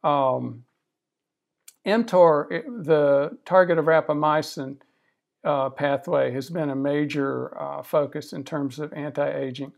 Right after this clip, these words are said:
All of these, um, A-, A M P K, all of these things that we're,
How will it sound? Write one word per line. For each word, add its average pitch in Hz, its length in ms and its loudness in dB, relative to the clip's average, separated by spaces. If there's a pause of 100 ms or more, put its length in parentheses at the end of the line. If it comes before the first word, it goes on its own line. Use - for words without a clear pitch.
All 285 320 0
of 233 100 -4
these, 190 540 -4 (580)
um, 151 580 -6 (380)
A-, 202 160 -6
A 180 160 0
M 180 140 -4
P 180 180 -6
K, 160 400 -4 (120)
all 226 220 2
of 233 120 -4
these 196 240 -6
things 165 260 -4
that - 120 -8
we're, 143 320 -6